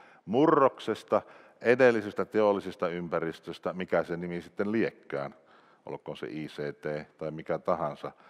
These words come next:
biotalouteen isossa mittakaavassa. Teolliset symbioosit, mistä tarkemmin tänään puhumme, on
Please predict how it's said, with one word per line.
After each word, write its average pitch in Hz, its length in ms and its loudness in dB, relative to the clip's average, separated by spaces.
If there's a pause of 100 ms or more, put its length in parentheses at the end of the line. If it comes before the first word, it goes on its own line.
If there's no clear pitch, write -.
(200)
biotalouteen 87 1000 0 (760)
isossa 107 520 -2
mittakaavassa. - 880 -8 (1300)
Teolliset 165 720 4 (300)
symbioosit, 85 1000 -2
mistä 78 220 -12
tarkemmin 98 580 4
tänään 78 340 -4
puhumme, 76 540 -10 (300)
on 92 140 -10